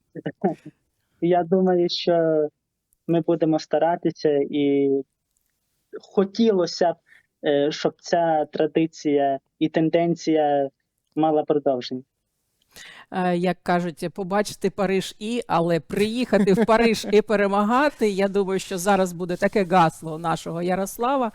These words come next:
Speaker 2: І ми бажаємо тобі успіхів на змаганнях.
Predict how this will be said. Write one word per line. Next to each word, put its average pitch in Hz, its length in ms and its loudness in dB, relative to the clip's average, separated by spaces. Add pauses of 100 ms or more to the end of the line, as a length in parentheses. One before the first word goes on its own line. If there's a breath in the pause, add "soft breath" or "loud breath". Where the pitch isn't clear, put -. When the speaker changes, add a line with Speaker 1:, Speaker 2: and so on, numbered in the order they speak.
(300 loud breath)
Speaker 2:
І 196 120 -4
ми 202 100 -2
бажаємо 190 480 0
тобі 175 320 -4
успіхів 175 800 -6
на 165 280 -2
змаганнях. 180 760 -4